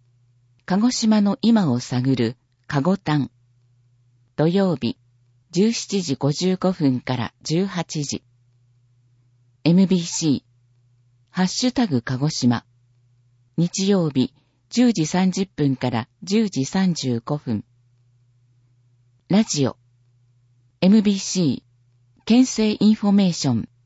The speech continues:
月曜日、八時五十五分から九時。ミューエフエム、なるほど鹿児島。月曜日から金曜日、八時二十分から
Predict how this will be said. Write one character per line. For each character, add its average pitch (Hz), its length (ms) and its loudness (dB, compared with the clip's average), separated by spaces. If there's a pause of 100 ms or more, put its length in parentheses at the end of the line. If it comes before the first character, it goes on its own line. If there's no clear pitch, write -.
(840)
月 165 280 -2
曜 190 240 0
日、 - 180 -6 (320)
八 240 320 0
時 165 120 -2
五 147 180 -2
十 202 260 0
五 190 140 -2
分 143 260 -2
か 127 180 -6
ら 113 140 -6 (140)
九 196 120 0
時。 - 220 -6 (1400)
ミ 220 140 6
ュ 254 120 6
ー 254 60 4
エ - 40 4
フ 160 180 -4
エ 139 140 2
ム、 120 180 -2 (680)
な 175 100 4
る 233 140 4
ほ 220 160 -2
ど 208 140 0
鹿 156 160 -2
児 147 120 2
島。 135 360 0 (920)
月 170 280 0
曜 240 200 4
日 156 120 -6
か 139 140 -2
ら 120 120 -4
金 165 300 0
曜 156 220 0
日、 - 180 -4 (840)
八 226 320 -2
時 202 160 0
二 156 160 4
十 202 160 -2
分 151 320 -2
か 127 140 -4
ら 113 180 -4